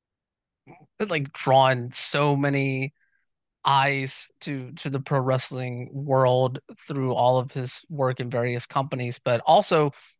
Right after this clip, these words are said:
and, and, and, you know, I always say funnily enough, but honestly, it's not funny or, like, comical, really. It, it's a, it's a true thing in terms of, like,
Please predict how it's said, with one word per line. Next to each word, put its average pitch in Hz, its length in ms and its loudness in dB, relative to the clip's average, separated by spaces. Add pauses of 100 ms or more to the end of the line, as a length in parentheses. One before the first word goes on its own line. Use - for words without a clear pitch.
(180)
and, 135 220 -8
and, 135 260 -6
and, 123 300 -8 (340)
you - 80 -12
know, 120 120 -14 (380)
I 131 380 2
always 143 280 4
say 131 100 0
funnily 131 420 -2
enough, 131 300 0
but 127 160 -6
honestly, 170 320 0
it's 143 120 -6
not 151 200 -4
funny 143 560 -8 (300)
or, 139 160 -2
like, 127 160 -2
comical, 175 520 -4
really. 127 340 -2
It, 131 140 -8
it's 147 220 -6
a, 131 100 -6 (460)
it's - 80 -8
a 143 60 -4
true 143 220 -2
thing 190 260 0
in 147 80 2
terms 143 180 -2
of, 139 80 -2
like, 127 160 -2